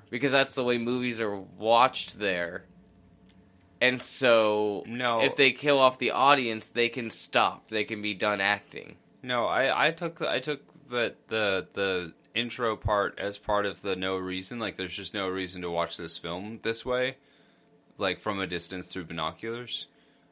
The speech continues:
Speaker 2: I just took that as part of the no reason nonsense.
Speaker 1: Aha.
Speaker 2: As part of this film.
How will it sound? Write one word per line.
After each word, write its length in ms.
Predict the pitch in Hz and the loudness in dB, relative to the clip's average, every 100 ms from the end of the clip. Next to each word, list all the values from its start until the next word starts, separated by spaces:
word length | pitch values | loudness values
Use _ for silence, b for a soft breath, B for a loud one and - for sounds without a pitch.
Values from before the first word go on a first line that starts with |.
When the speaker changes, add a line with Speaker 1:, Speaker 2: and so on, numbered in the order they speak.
| - | -12
Speaker 2:
I 60 | 104 | -4
just 260 | 113 - | -4 -2
took 160 | 117 - | -4 0
that 120 | 95 | -2
as 120 | 87 | -2
part 240 | - 92 87 | -2 -2 -2
of 240 | 80 - | -6 -10
the 100 | 92 | -8
no 180 | 87 85 | -4 -4
reason 360 | 85 85 85 78 | -4 -6 -6 -6
nonsense. 800 | 76 82 - 67 - - - - | -4 -6 -8 -12 -12 -12 -12 -10
Speaker 1:
Aha. 480 | 98 101 104 90 - _ _ _ _ _ _ _ _ - | -8 0 0 0 -6 _ _ _ _ _ _ _ _ -2
Speaker 2:
As 260 | 85 85 | 0 0
part 220 | - 95 87 | -2 -2 -2
of 140 | 73 | -4
this 220 | 82 - | -6 -6
film. 340 | - 76 57 | -8 -8 -10